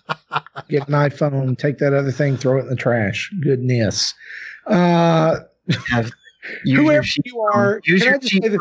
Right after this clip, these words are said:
Speaker 3: phone.
Speaker 2: on a serious note, whoever you are, please keep calling in and leaving voicemails. You've made my night. <laughs> Uh, I love it.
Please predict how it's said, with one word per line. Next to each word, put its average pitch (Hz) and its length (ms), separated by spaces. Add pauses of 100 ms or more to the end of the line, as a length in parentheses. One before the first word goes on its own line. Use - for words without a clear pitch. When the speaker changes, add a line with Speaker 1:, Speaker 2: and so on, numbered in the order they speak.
Speaker 3:
phone. - 720
Speaker 2:
on 208 60
a 202 80
serious 240 480
note, 202 220
whoever 202 340
you 185 240
are, 175 280
please 202 360
keep - 220
calling 170 300
in 165 80
and 156 100
leaving 156 340
voicemails. 151 640
You've 151 140
made 151 220
my 147 120
night. 135 500 (640)
<laughs> 151 160 (720)
Uh, 170 360
I 175 120
love 170 300
it. 165 200